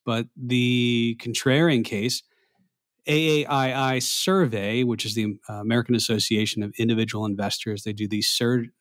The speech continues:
uh, surveys. And this is the bull minus bear spread.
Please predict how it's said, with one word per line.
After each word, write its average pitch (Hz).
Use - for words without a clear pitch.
uh, 104
surveys. 117
And 135
this 147
is 151
the 131
bull 127
minus 113
bear 107
spread. -